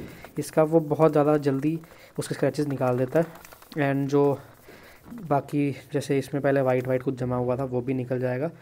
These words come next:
But आप हाथ से भी कर सकते हो, अगर आप speed manage कर सकते हो तो। अभी भी हमने, देखो, एक single coat ही करा है, उसके बाद ही इतना फ़र्क पड़ गया। तो ये आप glasses पे भी कर सकते हो,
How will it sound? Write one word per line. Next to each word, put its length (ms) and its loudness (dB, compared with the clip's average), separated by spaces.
But 100 6
आप 140 6
हाथ 180 -2
से 200 -8
भी 80 0
कर 100 2
सकते 320 -4
हो, 120 0
अगर 140 -2
आप 60 0
speed 260 -4
manage 280 -4
कर 100 -10
सकते 300 -2
हो 60 -4
तो। 80 -6
अभी 140 6
भी 80 6
हमने, 200 2
देखो, 180 4
एक 220 0
single 300 4
coat 260 4
ही 160 -4
करा 220 2
है, 100 4
उसके 260 -2
बाद 280 2
ही 100 -4
इतना 200 -6
फ़र्क 260 -4
पड़ 100 -4
गया। 160 -4
तो 60 -2
ये 100 8
आप 160 10
glasses 300 4
पे 120 4
भी 80 2
कर 120 2
सकते 300 -2
हो, 100 0